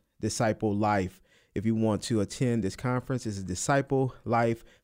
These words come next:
Family Conference where we're gonna be talking about what the church can do to help their families, uh, to, to homeschool or to, to, you know, pull out of, uh, the, the system and how churches and families can work together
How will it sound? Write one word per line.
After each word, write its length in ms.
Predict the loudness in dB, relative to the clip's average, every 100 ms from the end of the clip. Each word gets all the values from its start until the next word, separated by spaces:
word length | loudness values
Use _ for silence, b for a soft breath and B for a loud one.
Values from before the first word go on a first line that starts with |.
| _ 4
Family 420 | 6 6 4 2
Conference 540 | 0 -4 -2 -4 -4
where 120 | -4 -2
we're 140 | -2
gonna 180 | -2 -2
be 100 | -4
talking 320 | -4 -4 -4
about 240 | -2 -2
what 120 | -2 -6
the 80 |
church 340 | -4 -2 -2 -2
can 160 | -4
do 260 | 0 0 0
to 100 | -4
help 340 | -4 -2 -2 B B B 0
their 160 | 2
families, 680 | 2 0 2 2 2 0 -4 b b b
uh, 260 | -4 -2 -2 -4
to, 240 | -4 -2 -4
to 340 | -4 -4 -2
homeschool 680 | 0 0 0 0 0 2 2
or 120 | 2
to, 180 | 0 -2
to, 400 | -4 -2 -2 -2 -6
you 100 | -4
know, 220 | -2 -2 -2
pull 280 | 0 2
out 220 | 2 2 2
of, 220 | 2 -2 B B B
uh, 440 | 0 2 2 0 -4 _ _
the, 200 | -6 -2
the 80 | -4
system 640 | 0 2 2 2 2 0 -4 B B -4
and 240 | -2 0
how 340 | 2 4 4 2
churches 500 | 2 0 2 0 -2
and 160 | -4
families 460 | -2 0 2 2 0
can 220 | -4 -2
work 220 | 0 -2
together 640 | -4 -2 2 2 2 0